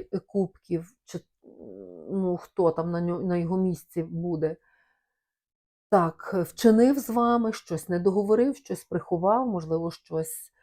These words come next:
помінялася якась ситуація, він сам не знав про, про цю ситуацію. Бо Верховна Жриця — це немає відповіді.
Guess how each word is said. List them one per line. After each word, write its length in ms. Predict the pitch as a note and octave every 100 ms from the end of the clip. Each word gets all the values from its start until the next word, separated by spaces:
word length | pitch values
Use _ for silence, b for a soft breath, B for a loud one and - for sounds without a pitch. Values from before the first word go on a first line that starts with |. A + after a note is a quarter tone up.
| _ _
помінялася 680 | F#3 F#3+ F#3+ A#3 D4 - -
якась 260 | A#3 -
ситуація, 560 | - - G3+ G#3+ - F#3
він 180 | D#3+ D#3+
сам 360 | - A3+ C4
не 100 | A#3+
знав 420 | A3+ G#3+ G#3+ G#3 _
про, 120 | G3+
про 220 | - G3+
цю 180 | F#3+ F#3+
ситуацію. 760 | - F3+ F#3 E3+ E3+ F#3+ F#3
Бо 240 | G#3 C#4 D#4
Верховна 440 | A#3+ A#3 D4 C#4
Жриця — 420 | G#3+ A3 A#3+ G#3+ -
це 300 | - F#3+ F#3+ - _ _ _ _ _ -
немає 720 | F#3+ A3+ G#3 F#3 D3+ D3+ D3+
відповіді. 720 | D#3 F3 - D3+ D#3 D#3 F3